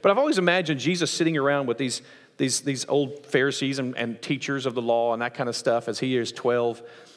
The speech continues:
and discussing it with them, and he knows it backwards and forwards, and one, and they're arguing about who the Messiah is gonna be, and one of them says, like, "Hey, he's, you know, no one has any respect for this guy. He's gonna be like a Nazarene, and, and, and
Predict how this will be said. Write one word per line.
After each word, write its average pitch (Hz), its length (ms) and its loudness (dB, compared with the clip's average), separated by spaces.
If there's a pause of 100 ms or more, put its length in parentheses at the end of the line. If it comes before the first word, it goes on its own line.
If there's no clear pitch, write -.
(140)
and 139 120 2
discussing 175 480 2
it 135 100 2
with 127 140 0
them, 123 100 -2
and 120 80 0
he 143 80 2
knows 165 300 2
it 107 100 -2
backwards 160 360 2
and 135 80 -4
forwards, 151 320 2
and 123 100 0
one, 143 160 0
and 147 140 2
they're 185 120 4
arguing 190 380 2
about 143 160 4
who 160 80 4
the 151 80 0
Messiah 180 320 0
is 143 140 0
gonna 123 160 -2
be, 120 160 0
and 120 100 -2
one 147 80 0
of 147 60 0
them 135 40 -6
says, 139 200 -2
like, 127 160 0
"Hey, 269 160 -6
he's, 196 180 -4 (1000)
you 175 100 2
know, 160 80 6
no 190 140 4
one 277 120 4
has 170 160 2
any 170 140 4
respect 143 400 2
for 143 100 0
this 127 160 0
guy. 110 220 2
He's 208 160 -2
gonna 214 160 0
be 180 80 4
like 170 220 4
a 131 40 2
Nazarene, 127 680 0
and, 120 160 -4
and, 156 240 -2
and 147 240 -4